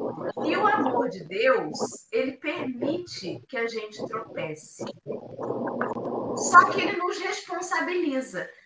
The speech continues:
Nos acolhe na dor, mas nos responsabiliza. O que que eu quero dizer com isso?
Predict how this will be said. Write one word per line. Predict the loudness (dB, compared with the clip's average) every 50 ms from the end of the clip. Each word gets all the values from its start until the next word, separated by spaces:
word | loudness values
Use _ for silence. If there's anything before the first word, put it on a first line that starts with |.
| _ _
Nos | -4 -2 0 6 10
acolhe | 12 12 12 10 4 2 4 6 8 12 12 12 12 12 8 6 4 6
na | 6 4 4
dor, | 2 -6 -8 -6 -4 -4 -6 -6 -8 -8
mas | -2 0 0 0 0
nos | -2 -4
responsabiliza. | -4 -4 -6 -8 -8 -6 -4 -4 -4 -4 -4 -6 -6 -6 -8 -6
O | -6
que | -6
que | -4 0
eu | 0 0 0 2
quero | 6 8 8 8 8 6
dizer | 0 -2 -2 0 0 0 0 -2
com | -6 -8 -6 -6
isso? | -6 -6 -6 -8 -8 -8 -10 -10 -12 -14